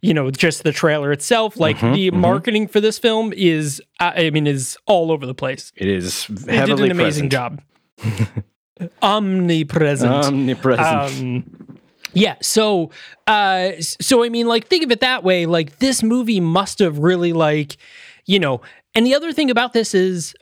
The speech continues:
Speaker 1: Mike Shinoda of Linkin Park wrote a song specifically for this movie.
Speaker 2: Is that a fact?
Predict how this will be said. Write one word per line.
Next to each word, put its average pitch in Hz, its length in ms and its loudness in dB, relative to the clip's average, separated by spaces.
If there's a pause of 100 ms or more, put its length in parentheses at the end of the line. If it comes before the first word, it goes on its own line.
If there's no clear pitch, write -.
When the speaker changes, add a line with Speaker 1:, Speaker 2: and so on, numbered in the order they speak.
Speaker 1:
Mike 185 320 2
Shinoda 185 840 0
of 160 160 0
Linkin 175 440 0
Park 151 560 0 (500)
wrote 165 420 2
a 240 80 0
song 190 580 0
specifically 226 760 -2
for 233 280 0
this 233 220 -2
movie. 254 360 0
Speaker 2:
Is 151 180 2
that 196 260 2
a 208 40 -6
fact? 180 640 -2